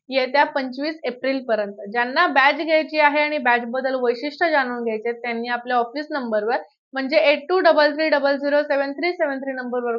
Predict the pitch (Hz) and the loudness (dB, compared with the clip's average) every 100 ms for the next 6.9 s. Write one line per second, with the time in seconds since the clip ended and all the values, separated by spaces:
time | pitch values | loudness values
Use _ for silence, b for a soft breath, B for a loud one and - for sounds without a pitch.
0 | 233 226 220 262 262 254 240 226 233 214 | -4 -6 -4 -6 -4 -2 -2 -2 -2 -4
1 | 277 b b b 240 262 247 240 240 247 | -6 b b b -4 0 0 0 -4 -6
2 | 240 233 226 233 233 - 262 254 254 254 | -4 -4 -2 -4 -4 0 0 2 -2 0
3 | 277 254 277 285 277 254 226 208 - - | -2 -2 -4 -4 -4 -2 -2 -4 -12 -20
4 | _ _ _ _ - 381 - _ _ b | _ _ _ _ -14 -12 -12 _ _ b
5 | b - 262 277 311 311 320 330 339 330 | b -2 0 6 6 6 6 4 4 2
6 | 339 359 466 - _ _ _ - | 4 2 2 -4 _ _ _ -20